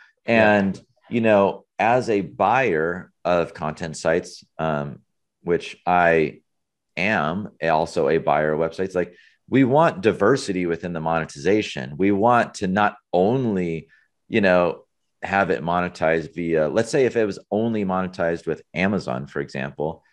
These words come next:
Speaker 2: but then
Speaker 1: Mm-hmm.
Speaker 2: Amazon does another cut where, like, instead of
Speaker 1: <laughs>
Speaker 2: whatever it
Speaker 1: Yeah.
Speaker 2: is now, three percent, now it's one and a half. Well,
Speaker 1: Yep.
Speaker 2: your site's value just literally got chopped in half overnight,
Speaker 1: Yep.
Speaker 2: right?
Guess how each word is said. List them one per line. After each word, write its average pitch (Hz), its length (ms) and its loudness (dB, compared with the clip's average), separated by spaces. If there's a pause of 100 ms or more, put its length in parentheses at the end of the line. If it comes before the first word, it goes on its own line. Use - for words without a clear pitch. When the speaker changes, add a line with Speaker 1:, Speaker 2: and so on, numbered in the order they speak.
(220)
Speaker 2:
but 85 100 -2
then 92 220 -2
Speaker 1:
Mm-hmm. 90 100 -8
Speaker 2:
Amazon 82 840 -2 (300)
does 80 180 2
another 82 460 -2
cut 76 480 -2
where, 87 220 0
like, 82 340 0
instead 87 300 -2
of 78 240 -2
Speaker 1:
<laughs> - 40 -20
Speaker 2:
whatever 78 260 0
it 78 40 2
Speaker 1:
Yeah. 78 60 -2
Speaker 2:
is 71 120 -8
now, 76 160 -2
three 82 220 -4
percent, 76 320 -6
now 80 100 0
it's - 160 -6
one 85 120 -2
and 73 60 -4
a 78 60 -6
half. 113 260 0
Well, - 440 2
Speaker 1:
Yep. 107 100 -4
Speaker 2:
your 139 100 0
site's 156 400 -2 (200)
value 113 440 0
just 92 240 -8
literally 101 220 0
got 90 160 -4
chopped - 260 -6
in 67 60 -12
half 67 220 -12 (180)
overnight, 85 380 0
Speaker 1:
Yep. - 240 -10
Speaker 2:
right? 87 300 0